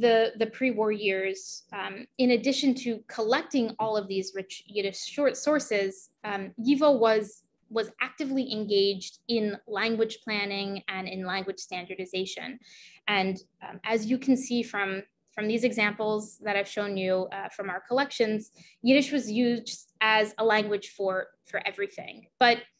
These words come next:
it never really had the prestige of other major European languages because it was never tied to the apparatus of a state or of a university. Um, and it was, it was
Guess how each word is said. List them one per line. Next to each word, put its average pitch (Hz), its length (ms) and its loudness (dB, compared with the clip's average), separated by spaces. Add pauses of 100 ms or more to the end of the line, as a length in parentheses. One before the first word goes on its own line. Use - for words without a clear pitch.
(140)
it 254 120 4
never 302 240 6
really 269 200 4
had 226 220 0
the 208 140 -4
prestige 202 760 -4
of 196 280 2 (240)
other 233 440 6
major 208 540 0
European 196 640 -2
languages 190 840 0
because 247 640 4 (480)
it 240 100 4
was 247 140 6
never 285 220 2
tied 240 440 0
to 214 480 -4 (280)
the 208 160 2
apparatus 208 680 2
of 190 100 -10
a 190 60 -10
state 285 540 -2
or 190 460 -4
of 196 120 -6
a 185 40 0
university. 196 1040 0
Um, 185 320 -6 (100)
and 208 380 -2 (360)
it 262 140 4
was, 254 440 4
it 254 80 2
was 247 160 6